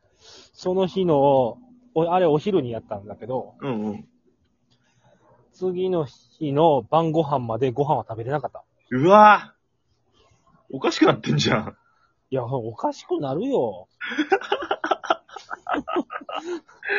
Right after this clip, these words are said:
Speaker 2: おかしくなるか、やっぱ。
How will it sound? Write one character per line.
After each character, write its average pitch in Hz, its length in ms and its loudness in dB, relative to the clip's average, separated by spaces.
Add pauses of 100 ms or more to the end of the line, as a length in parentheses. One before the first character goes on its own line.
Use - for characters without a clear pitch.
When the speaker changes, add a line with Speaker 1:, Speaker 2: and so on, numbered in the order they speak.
(460)
Speaker 2:
お 135 80 -18
か - 200 -20
し - 120 -18
く 147 120 -8
な 170 200 -2
る 214 140 0
か、 113 180 -2
や 107 100 0
っ 98 80 -10 (140)
ぱ。 - 280 -10